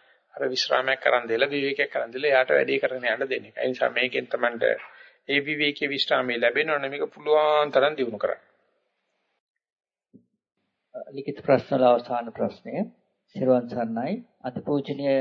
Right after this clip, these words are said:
Speaker 2: ධම්මජීව ස්වාමින් වහන්සේ, මා නිස්සාරණ වන සෙනසුනාට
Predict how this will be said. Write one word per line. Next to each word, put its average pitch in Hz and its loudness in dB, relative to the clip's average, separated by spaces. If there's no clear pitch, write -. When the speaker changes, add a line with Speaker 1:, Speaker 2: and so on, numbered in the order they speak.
Speaker 2:
ධම්මජීව 127 -4
ස්වාමින් 120 -2
වහන්සේ, 110 0
මා 147 -2
නිස්සාරණ 170 2
වන 170 0
සෙනසුනාට 147 -6